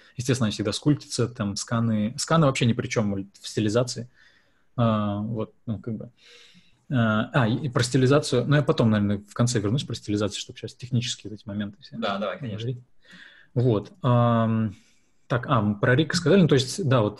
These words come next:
Speaker 1: кр-, бл-, блендшейпы делаются. Блендшейпы делают как бы моделеры, как правило, то есть их просят, э, з-, ну, запросы. Если это какие-то, ну, достаточно такие артистичные нужны блендшейпы, то есть какая-то необычная штука, которую нужно прям, э, в которой нужно использовать скин-, скилл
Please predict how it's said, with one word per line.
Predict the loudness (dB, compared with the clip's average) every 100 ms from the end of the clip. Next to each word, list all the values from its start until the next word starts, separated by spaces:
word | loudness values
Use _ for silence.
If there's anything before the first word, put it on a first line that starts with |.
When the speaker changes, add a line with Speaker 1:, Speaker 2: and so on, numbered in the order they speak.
| -4
Speaker 1:
кр-, | 0 0 2
бл-, | 2 2
блендшейпы | 4 4 4 4 4
делаются. | 4 6 4 2 2
Блендшейпы | 2 4 4 4
делают | 4 6 4 2
как | -2 2
бы | 4
моделеры, | 6 6 6 4 2 -4
как | -10 0
правило, | 2 2
то | 0
есть | -6
их | -6
просят, | -2 0 -2 -6
э, | -8
з-, | -4 0
ну, | 0
запросы. | 0 0 -2 -6 _ -20 -20 -6 0
Если | 2 4
это | 2 2
какие-то, | -2 -2 2 4 4
ну, | 2 2 2
достаточно | 0 -2 0 -4
такие | -6 -6 -6 -6
артистичные | -10 -8 -6 -6 -4 -4 -4 -4
нужны | -4 -2 -4 -4
блендшейпы, | -6 -2 -2 -2 -6
то | -18
есть | -20 -20 -20 -20
какая-то | -8 -6 0
необычная | 2 4 2 0
штука, | 0 0 2
которую | 0 2 2
нужно | 4 2
прям, | 0 -4 -4 _ -20 _ _ -8
э, | -6
в |
которой | -2 2 6
нужно | 6 6
использовать | 4 2 2 4 0
скин-, | -2 -2 0 0 0
скилл | -4 0 2 2